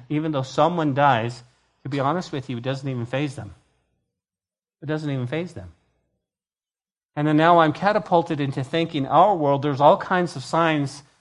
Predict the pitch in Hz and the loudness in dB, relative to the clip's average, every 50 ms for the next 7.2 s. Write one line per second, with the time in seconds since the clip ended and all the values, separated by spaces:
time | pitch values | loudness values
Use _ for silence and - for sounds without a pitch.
0 | _ _ - 147 - 147 127 131 139 151 151 151 143 - - - 147 135 131 123 | _ _ -8 -6 -6 -6 -4 -2 0 0 0 -2 -4 -6 -4 -2 -2 0 0 0
1 | 117 120 156 170 165 139 139 139 - - - - 143 135 131 135 135 147 151 151 | 2 4 6 8 8 8 6 4 0 -6 -10 -8 -6 -4 -4 -4 -2 -2 -4 -2
2 | 147 151 151 147 165 170 185 180 - - - 131 123 - 123 123 131 143 151 151 | -4 -6 -6 -4 -4 -4 -4 -4 -8 -10 -10 -10 -10 -10 -10 -8 -8 -6 -4 -4
3 | 151 165 180 156 98 87 - _ _ _ _ _ _ _ _ _ _ _ _ _ | -4 -4 -6 -8 -10 -14 -18 _ _ _ _ _ _ _ _ _ _ _ _ _
4 | _ _ _ _ _ _ _ _ _ _ _ _ 139 127 139 139 135 147 139 143 | _ _ _ _ _ _ _ _ _ _ _ _ -6 -4 -4 -2 -2 -4 -4 -2
5 | 175 175 151 131 123 127 101 131 143 165 185 196 196 196 170 - - 175 170 175 | -4 -4 -2 -4 -4 0 2 4 6 6 6 4 0 -4 -6 -2 0 2 2 2
6 | 156 127 113 110 123 120 131 131 139 139 143 143 160 170 175 170 165 165 156 123 | 2 0 -4 -4 -4 -4 -4 -4 -4 -4 -2 -2 -2 0 0 -2 -2 -2 -4 -6
7 | 107 104 104 | -6 -8 -12